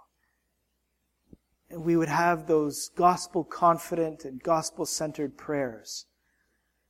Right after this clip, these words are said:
Father, I thank you for our life and our freedom now in Jesus. Thank you, Lord, for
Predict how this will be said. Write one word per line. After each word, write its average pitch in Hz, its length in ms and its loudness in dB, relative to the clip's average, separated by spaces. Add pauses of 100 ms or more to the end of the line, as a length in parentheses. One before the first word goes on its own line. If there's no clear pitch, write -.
(120)
Father, 151 360 4
I 147 100 0
thank 160 360 -6
you 143 320 -2 (260)
for 147 520 -6 (800)
our 151 160 -4
life 143 500 -2
and 143 80 -10
our 135 120 -6
freedom 139 460 -6
now 117 320 -16 (420)
in 131 160 -10
Jesus. 131 640 -8 (1600)
Thank 143 220 -6
you, 147 100 0
Lord, 143 360 0
for - 520 -18